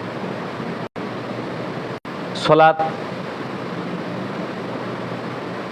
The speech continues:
এই শব্দটা আরবি।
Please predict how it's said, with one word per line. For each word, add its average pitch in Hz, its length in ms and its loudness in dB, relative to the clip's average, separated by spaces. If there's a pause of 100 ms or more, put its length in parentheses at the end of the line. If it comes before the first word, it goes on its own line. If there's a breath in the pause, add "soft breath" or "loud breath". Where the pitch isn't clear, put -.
(760)
এই 139 120 12
শব্দটা 143 720 10 (160)
আরবি। 123 400 8